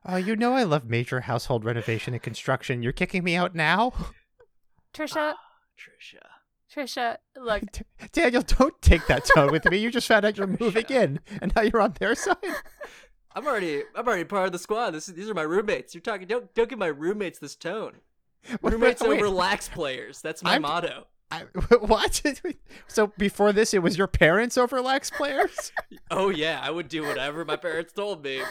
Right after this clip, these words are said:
Speaker 3: for sure. <laughs> Absolutely.
Speaker 2: Okay, look, if we have to break it down as to why, Trisha, you know that there's a lot of reasons, okay? Number
Speaker 1: Name
Speaker 2: one,
Speaker 1: 'em.
Speaker 2: okay, number one, uh, you don't squeeze the toothpaste right, and number, and number two, why are you using my toothpaste?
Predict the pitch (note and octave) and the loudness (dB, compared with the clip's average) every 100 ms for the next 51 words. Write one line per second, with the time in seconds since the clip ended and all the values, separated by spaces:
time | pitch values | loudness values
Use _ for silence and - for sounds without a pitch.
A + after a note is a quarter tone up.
0 | - E3+ - - E3+ C3+ - - - - | -8 -8 -8 -4 -4 -2 -6 -8 -14 -14
1 | G#4 - _ _ _ _ - - - - | -20 -20 _ _ _ _ -16 -16 -16 -12
2 | C3+ C4+ C#4 - - - - _ _ _ | -10 -8 -6 -6 -10 -16 -20 _ _ _
3 | B4+ - _ - B3 E4 C4+ A#3 A#3 G#3 | -20 -20 _ -10 -4 0 -2 4 4 2
4 | - C4+ G4+ B4+ G4 F#4 E4 D#4 B3 A#3 | -4 -2 2 2 2 0 0 2 2 2
5 | A3+ - G#3+ F3 F3 F3+ G#3+ C4 C4+ _ | -2 -4 -4 2 4 6 4 0 -8 _
6 | _ - B3+ D4+ C4 - - B3+ F4 F4+ | _ -10 -6 0 2 0 -4 0 2 4
7 | E4 A#3 G3+ F3 F3 F3 D#3 D#3+ D#3 - | 4 2 0 0 0 0 -4 -8 -10 -14
8 | F3+ G#3+ - _ F#3 D4 A3 A#3 C#4+ - | -14 -16 -18 _ -10 0 2 2 -2 -12
9 | - _ A#3 - - A#3 C4 E4 F4+ _ | -20 _ 0 2 6 6 6 4 -4 _
10 | _ _ - D#4+ G#3+ F#3+ A3+ B3 B3 B3+ | _ _ -4 2 2 2 0 0 4 4
11 | F#3+ E3+ F#3+ _ _ G#3+ G#3+ F#3 - A3 | 2 -6 -14 _ _ 6 8 6 -4 -6
12 | A#3+ C#4 D4 C#4+ A#3 - C#4+ C#4 C#4 B3+ | 0 4 4 2 -6 -12 -6 -4 -4 -6
13 | B3 C#4 C#4 D4 C4 B3 A3+ D4 - C4+ | -6 -6 -2 -4 -4 0 0 0 -2 -4
14 | C#4+ F4 E4 D#4 D#4+ F4+ F#4 G#4 C#4+ D#4 | -2 -2 -2 -4 -6 -4 0 2 4 4
15 | G4+ F4 F4 D#4+ D#4 D#4 E4+ D#4+ G3+ F3+ | 4 2 0 0 0 2 0 0 -6 -8
16 | - | -14